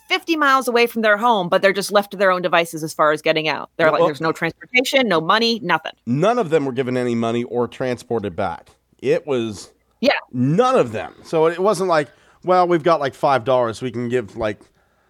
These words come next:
Speaker 2: five of these people a one dollar ticket back home." No, nobody had any money. It was just,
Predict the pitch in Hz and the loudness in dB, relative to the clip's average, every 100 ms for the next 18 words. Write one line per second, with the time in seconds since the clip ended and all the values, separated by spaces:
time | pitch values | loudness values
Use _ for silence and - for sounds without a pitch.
0 | _ _ 139 135 131 123 117 113 127 117 | _ _ 2 4 4 0 -2 -4 -6 -4
1 | 110 104 113 123 120 110 104 85 - 139 | -2 -2 -4 -2 -2 -2 -4 -6 -6 -6
2 | 90 - 104 - 127 92 - - 123 151 | -8 -6 -4 -2 -4 -4 -10 -12 -2 0
3 | 107 85 92 123 143 165 160 147 135 127 | 0 -4 -6 -2 2 4 4 4 2 0
4 | 120 - _ _ 135 127 117 117 - _ | -4 -10 _ _ -4 -2 -2 -6 -16 _
5 | _ 170 175 151 123 110 85 - _ _ | _ 0 2 2 0 -2 -6 -14 _ _
6 | _ _ _ _ 208 233 226 - 202 220 | _ _ _ _ -2 0 0 -4 -6 -8
7 | - | -8